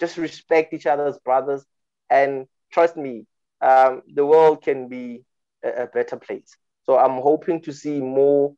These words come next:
Stokvels with our, uh, influence starting. Uh, and, uh, they can hit us up if they need more information in terms of how we started it, you know. Um, I'm, we'll be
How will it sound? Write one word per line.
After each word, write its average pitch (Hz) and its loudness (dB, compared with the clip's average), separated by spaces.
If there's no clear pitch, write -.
Stokvels 143 0
with 131 -12
our, 120 2
uh, 117 -2
influence 139 -6
starting. 123 -8
Uh, 117 2
and, 127 -6
uh, 120 0
they 120 -8
can 127 -10
hit 151 -12
us 151 -6
up 131 2
if 127 -12
they 123 -4
need 123 -10
more 127 -4
information 123 -8
in 120 -12
terms 123 -6
of 107 -2
how 120 2
we 120 -4
started 120 -4
it, 120 -2
you 117 -4
know. 127 -4
Um, 110 -8
I'm, 110 -12
we'll 113 -10
be 107 -8